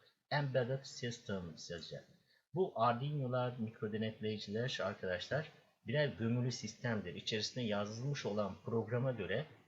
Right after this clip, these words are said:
çevre birimlerini sürekli olarak çalıştırırlar. Şimdi üç kısımdan meydana geliyordu. Tanımlamalar, setup kısmımız ve void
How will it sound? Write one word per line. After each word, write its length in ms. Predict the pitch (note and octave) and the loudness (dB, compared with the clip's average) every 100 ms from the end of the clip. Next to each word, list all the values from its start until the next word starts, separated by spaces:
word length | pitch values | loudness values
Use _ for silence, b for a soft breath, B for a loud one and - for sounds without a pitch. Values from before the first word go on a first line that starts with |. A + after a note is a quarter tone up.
| _ | _
çevre 460 | - A2+ A2+ C#3+ A#2 | 0 2 4 2 2
birimlerini 440 | A2 G#2 G2+ G2 | 0 0 0 -2
sürekli 440 | - - C#3 - G#2 | -6 -2 -2 0 -4
olarak 480 | F#2+ F#2+ D3+ - - | -2 -2 -2 -4 -2
çalıştırırlar. 760 | A2 G2+ - F2+ E2 D#2+ - - _ _ B B B _ | 0 -2 -6 -10 -4 -4 -4 -18 _ _ B B B _
Şimdi 260 | E3+ F3+ F3 | -4 -2 -2
üç 300 | F#3+ F3+ - | -2 -6 -4
kısımdan 480 | C3+ C3 B2+ D#3 | -2 0 2 2
meydana 340 | D#3+ C3 A2+ G#2 | 2 2 2 2
geliyordu. 500 | F#2+ F#2 F#2 F2+ - | 0 0 0 0 -4
Tanımlamalar, 760 | C3 B2+ A#2 G2+ F2 D#2 F#2+ D3 | -2 2 2 2 -2 -2 -2 -4
setup 500 | - D#3+ - - - | -4 -4 -4 -8 -6
kısmımız 680 | C3 - C#3 C#3+ C#3+ - A#2 | -6 -4 0 0 -2 -4 -4
ve 140 | G#2+ | 0
void 240 | A#2 A#2 | 2 0